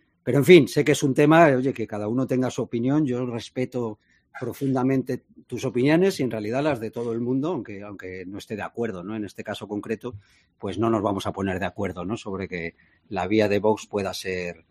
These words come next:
pueda ser realmente útil, ¿no? Yo creo que más bien,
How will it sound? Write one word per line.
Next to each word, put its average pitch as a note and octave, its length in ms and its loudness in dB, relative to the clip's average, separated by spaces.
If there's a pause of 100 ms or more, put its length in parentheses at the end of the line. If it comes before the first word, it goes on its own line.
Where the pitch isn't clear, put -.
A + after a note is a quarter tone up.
(840)
pueda C3 220 8
ser B2 240 4
realmente A#2+ 500 6
útil, G2 460 0
¿no? C3 220 -6
Yo G2 200 -8
creo A2+ 180 -2
que A2 140 -2
más G#2 220 -4
bien, F#2+ 720 -2